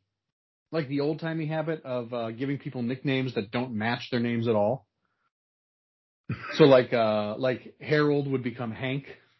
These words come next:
Speaker 1: and Jonathan would become Jack.
Speaker 2: Yeah.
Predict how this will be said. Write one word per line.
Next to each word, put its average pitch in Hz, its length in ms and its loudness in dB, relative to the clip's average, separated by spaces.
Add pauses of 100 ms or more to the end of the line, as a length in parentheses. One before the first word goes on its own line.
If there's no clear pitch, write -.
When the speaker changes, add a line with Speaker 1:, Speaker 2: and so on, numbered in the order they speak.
Speaker 1:
and 113 240 -4
Jonathan 131 560 2
would 131 120 0
become 117 360 -2
Jack. 127 380 0 (2000)
Speaker 2:
Yeah. 135 340 8